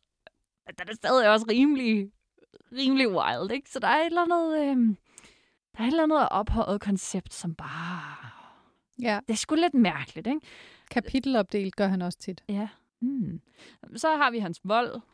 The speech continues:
Speaker 1: Den kan vi jo også nærmest godt være sikre på, gang på gang. At Willem Dafoe, han, øh,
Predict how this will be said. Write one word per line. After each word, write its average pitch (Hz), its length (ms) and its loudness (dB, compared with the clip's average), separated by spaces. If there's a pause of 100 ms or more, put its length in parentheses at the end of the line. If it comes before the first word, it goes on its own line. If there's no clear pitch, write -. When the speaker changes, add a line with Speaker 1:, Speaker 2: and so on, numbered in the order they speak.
(420)
Speaker 1:
Den 240 160 0
kan 226 140 0
vi 185 60 0
jo 151 140 -2
også - 180 -10
nærmest 90 640 -8
godt - 180 -12
være - 180 -8
sikre - 300 -8
på, - 240 -10 (420)
gang 175 220 -2
på 165 100 -8
gang. - 360 -10 (600)
At 185 120 -4
Willem 208 300 2
Dafoe, 247 480 0
han, 226 340 0
øh, 180 340 -2